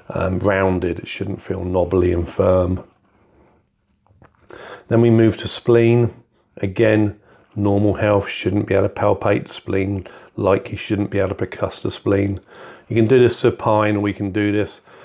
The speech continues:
um, with them laying on their right side. Um, technique is basically the same. You're gonna support them with the non-dominant hand at the back.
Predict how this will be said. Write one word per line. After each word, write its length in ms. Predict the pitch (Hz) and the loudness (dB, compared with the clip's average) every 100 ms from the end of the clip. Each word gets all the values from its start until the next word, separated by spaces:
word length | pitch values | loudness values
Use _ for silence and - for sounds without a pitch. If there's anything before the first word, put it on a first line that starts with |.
| - - | -20 -8
um, 340 | 101 95 92 | -2 2 2
with 200 | 107 95 | 2 2
them 440 | 101 95 95 92 - | 4 4 4 0 0
laying 320 | 95 90 92 | 2 2 2
on 140 | 92 | 0
their 140 | 87 87 | 0 2
right 300 | 92 90 - | 2 2 0
side. 560 | - 95 92 95 92 - _ _ _ _ _ - _ _ _ _ _ - | -4 -2 0 -2 -4 -10 _ _ _ _ _ -20 _ _ _ _ _ -6
Um, 360 | 98 95 95 92 | 0 0 0 -2
technique 440 | - - 110 98 | -2 0 0 -2
is 140 | 98 | -6
basically 500 | 90 120 120 - 101 | -2 0 0 -2 -6
the 140 | 98 98 | -4 -8
same. 640 | - 107 104 101 98 92 | -2 0 2 0 -2 -6
You're 80 | - | -8
gonna 180 | 98 92 | -4 -6
support 540 | - - - 113 - | -8 -10 0 2 2
them 180 | 110 101 | 2 2
with 140 | 98 | 0
the 140 | 98 98 | 0 0
non-dominant 800 | 101 101 101 101 98 98 95 87 | 2 2 2 2 2 0 -2 -4
hand 320 | 95 92 92 | -2 -2 0
at 100 | 92 | -2
the 60 | 98 | -2
back. 420 | - 101 104 | -2 -2 -4